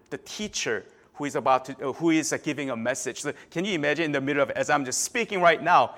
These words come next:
in the middle of it, you know, somebody like Joe would just speak up and then just kinda disrupt the message because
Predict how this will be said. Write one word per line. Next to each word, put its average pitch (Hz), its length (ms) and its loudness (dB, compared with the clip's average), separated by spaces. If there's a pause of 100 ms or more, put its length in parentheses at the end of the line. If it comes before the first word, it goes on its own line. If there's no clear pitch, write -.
(140)
in 160 80 -4
the 151 80 2
middle 208 240 8
of 151 120 6
it, 117 240 -4 (320)
you 175 120 -2
know, 117 180 -2 (140)
somebody 175 420 4
like 123 240 -2
Joe 165 380 6
would 139 160 -2
just 131 160 -4
speak 190 340 2
up 160 320 6
and 139 160 -4
then 131 140 0
just 123 200 -8
kinda 151 200 -2
disrupt - 800 -2
the 127 80 -8
message - 640 -8 (300)
because 139 500 0